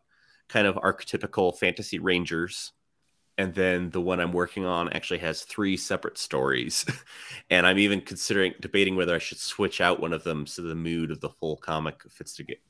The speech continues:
together. Uh, but it's got, like, a, uh, space hero as well as mermaids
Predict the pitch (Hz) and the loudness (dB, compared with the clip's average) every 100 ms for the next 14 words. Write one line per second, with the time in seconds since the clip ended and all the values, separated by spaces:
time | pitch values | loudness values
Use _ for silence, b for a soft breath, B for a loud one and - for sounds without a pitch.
0 | _ - 80 78 76 73 - 80 80 73 | _ -6 -2 2 2 0 -2 -2 0 0
1 | 71 b b b - 87 - 87 85 - | -4 b b b -4 -2 4 6 8 6
2 | - 85 76 - - 82 80 78 76 - | 0 0 0 0 0 2 4 4 0 -4
3 | - 78 73 - - 101 98 - - - | -4 0 0 -2 0 2 2 0 -6 0
4 | 113 104 104 104 107 - _ _ _ - | 4 6 6 4 0 -6 _ _ _ -20
5 | - _ _ 82 82 87 85 82 82 80 | -20 _ _ -4 0 2 2 2 2 2
6 | 80 78 98 104 104 101 98 101 - - | 0 -2 0 2 4 4 4 0 -6 -8